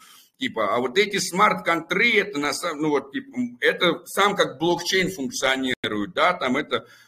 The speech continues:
какие-то, ну, в общем, типа, просто мы их пока не будем трогать, да, а, и у нас, э, что значит, когда вы хотите ределегировать?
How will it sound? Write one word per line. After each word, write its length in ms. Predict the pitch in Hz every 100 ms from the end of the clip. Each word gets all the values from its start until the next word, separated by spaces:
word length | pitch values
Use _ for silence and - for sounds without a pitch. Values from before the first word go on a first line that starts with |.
| _
какие-то, 420 | 135 127 156 120
ну, 120 | 127
в 40 | 175
общем, 340 | - 139 127
типа, 380 | - 110 87 - _ _
просто 340 | 127 127 123 101
мы 140 | 117
их 100 | 120
пока 240 | 120 127
не 100 | 131
будем 320 | 131 131 113 101
трогать, 440 | 110 98 82 - _ _ _ _ _ _ _ _ _ - 123
да, 400 | 123 147 156 -
а, 600 | 135 131 127 123 117 113 98 95 - -
и 100 | 165
у 100 | 175
нас, 480 | 208 220 - - - _
э, 240 | 160 143 143
что 300 | - 208 233
значит, 680 | 160 196 220 - 170 - -
когда 420 | 160 151 185 190
вы 120 | 180
хотите 540 | 175 156 233 - 165 135
ределегировать? 1400 | 151 196 214 143 165 165 156 196 175 127 101 82 -